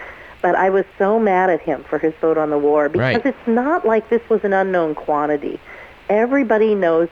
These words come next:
Speaker 1: the Bush family and how they operate. I mean, it, you know, Kerry basically said it off camera, you know, which the microphones caught the other day. You know, "It's the most dishonest, <laughs> lying group of people that's ever been in office."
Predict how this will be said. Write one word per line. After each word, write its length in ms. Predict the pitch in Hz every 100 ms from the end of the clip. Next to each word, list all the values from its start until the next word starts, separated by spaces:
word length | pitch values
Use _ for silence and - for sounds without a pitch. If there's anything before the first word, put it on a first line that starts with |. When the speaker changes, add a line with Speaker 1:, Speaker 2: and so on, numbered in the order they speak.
| -
Speaker 1:
the 60 |
Bush 220 | 151 151 143 -
family 360 | 147 143 139
and 100 | 131
how 200 | 139 143
they 180 | 139 139
operate. 720 | - 135 135 - 139 - -
I 80 | 151
mean, 180 | 160 151
it, 160 | 147
you 140 | 226 226
know, 120 | 147
Kerry 360 | - 233 202 185
basically 500 | 175 180 - 160 156
said 160 | - 139
it 80 | 156
off 260 | 156 156
camera, 520 | - 185 196 156 165 -
you 120 | -
know, 140 | 143
which 180 | 165 165 -
the 180 | - 143 160
microphones 460 | 160 - 170 160 -
caught 280 | - 233 240
the 100 | 156
other 180 | 160 156
day. 220 | 156 160 - - -
You 60 | 240
know, 80 | 165
"It's 160 | 165 -
the 80 |
most 260 | 160 147 147 -
dishonest, 720 | 180 165 - 160 147 160 202
<laughs> 220 | - -
lying 440 | 294 277 254 240 233
group 260 | 214 226
of 120 | 202 175
people 340 | 190 185 233
that's 100 | 226
ever 180 | 285 311
been 200 | 320 330
in 100 | 359
office." 580 | 427 480 - 180 143